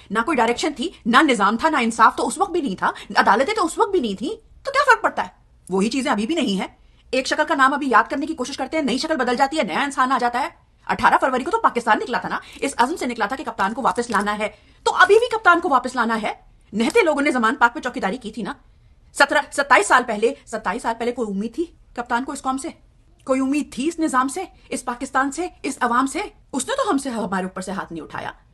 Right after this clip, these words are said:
गोली का निशाना उसकी टांग तो नहीं थी। लेकिन मेरा ईमान इस बात पर है कि अल्लाह हमें इस मकाम पर इसलिए नहीं लाया कि हम हार जाएं या कप्तान को मायूस करें। वो भी कहता कि इन गंदे मंदों को जीने दो अपनी जिंदगी जिस तरीके से जी रहे हैं।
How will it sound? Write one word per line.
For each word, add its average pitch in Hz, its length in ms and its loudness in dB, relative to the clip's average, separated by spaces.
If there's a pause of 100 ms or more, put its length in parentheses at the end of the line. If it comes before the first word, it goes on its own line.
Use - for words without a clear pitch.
(220)
गोली 208 240 2
का 339 80 0
निशाना 233 280 0
उसकी 392 180 -4
टांग 202 260 4
तो 508 100 0
नहीं 247 140 -4
थी। - 240 -18 (360)
लेकिन 226 340 -4
मेरा 202 240 0
ईमान 175 320 -6 (420)
इस 190 140 -6
बात 190 280 -2
पर 220 80 -4
है - 180 -18 (300)
कि 226 60 -4
अल्लाह 202 200 -4
हमें 220 160 -4
इस 233 180 -8
मकाम 196 280 -6
पर 214 120 -4
इसलिए 214 260 -6
नहीं 185 200 -2
लाया 170 180 -2
कि 208 100 -8
हम 190 180 -4
हार 175 180 -2
जाएं 180 200 -4
या 196 100 -4
कप्तान 175 320 -6
को 190 120 -10
मायूस 170 280 -4
करें। - 200 -14 (800)
वो 214 100 8
भी 381 80 4
कहता - 240 -2 (220)
कि - 60 -2
इन 294 80 2
गंदे 208 200 0
मंदों 233 200 -2
को 277 120 -4
जीने 208 220 0
दो 226 100 0
अपनी 196 140 -6
जिंदगी 185 280 -6
जिस 196 140 -4
तरीके 190 200 -4
से 220 100 -6
जी 170 140 -8
रहे 165 100 -8
हैं। - 80 -16